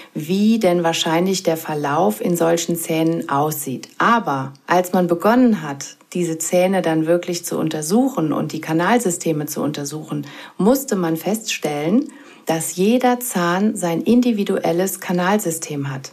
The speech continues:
Das heißt, dieser Zahn ist genauso individuell wie sein Träger, also sprich wie du. Und jeder hat hier seine individuelle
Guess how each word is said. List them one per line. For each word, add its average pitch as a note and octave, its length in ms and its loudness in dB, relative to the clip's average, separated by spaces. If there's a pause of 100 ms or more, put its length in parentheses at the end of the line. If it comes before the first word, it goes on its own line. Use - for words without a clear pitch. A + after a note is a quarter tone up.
(120)
Das F3 200 -2
heißt, G#3+ 640 0
dieser F3 280 0
Zahn A#3 420 2
ist - 200 -4
genauso A#3+ 540 2
individuell F#3+ 960 0
wie A3 80 2
sein G#3 220 2
Träger, F#3 600 -4
also D#3+ 240 -4
sprich F#3 560 -2
wie G3 140 -2
du. A3 340 0 (220)
Und E3+ 180 0
jeder A#3 400 2
hat A3 160 2
hier G#3 140 2
seine F3+ 340 0
individuelle G#3+ 1120 2